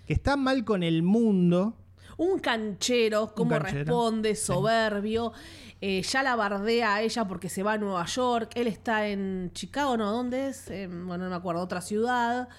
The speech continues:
Speaker 2: Eh, eh, habla mal de Nueva York, ya dice, "Yo quiero ir a estudiar allá", bueno.
Speaker 1: Creo que es Berkeley, es en un, eh, él
Speaker 2: Ah,
Speaker 1: trabaja,
Speaker 2: Berkeley.
Speaker 1: él trabaja en un, en un cine,
Speaker 2: En un cine
Speaker 1: precisamente.
Speaker 2: también.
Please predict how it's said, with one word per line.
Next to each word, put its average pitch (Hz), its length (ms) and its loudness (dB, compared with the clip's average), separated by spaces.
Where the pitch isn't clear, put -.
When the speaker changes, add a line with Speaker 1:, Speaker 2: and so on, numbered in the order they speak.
Speaker 2:
Eh, 185 680 -2
eh, - 200 -20
habla 190 300 0
mal 202 180 0
de 196 120 0
Nueva 196 240 0
York, 254 320 -2
ya 208 80 -2
dice, 180 140 -6
"Yo 208 140 -6
quiero 202 180 -2
ir 190 100 -2
a - 20 -2
estudiar 208 380 -2
allá", 262 400 -2
bueno. 175 340 -2
Speaker 1:
Creo 220 140 2
que 202 80 2
es 175 120 -2
Berkeley, 214 420 2
es 170 200 2
en 170 180 4
un, 160 280 2
eh, 147 240 -2
él 165 60 4
Speaker 2:
Ah, - 100 2
Speaker 1:
trabaja, 190 480 2
Speaker 2:
Berkeley. 175 180 -4
Speaker 1:
él 180 60 0
trabaja 190 340 2
en 170 120 2
un, 156 380 2
en 156 140 2
un 180 80 4
cine, 208 400 4
Speaker 2:
En 160 60 2
un 156 60 2
cine 156 60 2
Speaker 1:
precisamente. 175 540 2
Speaker 2:
también. 247 500 -2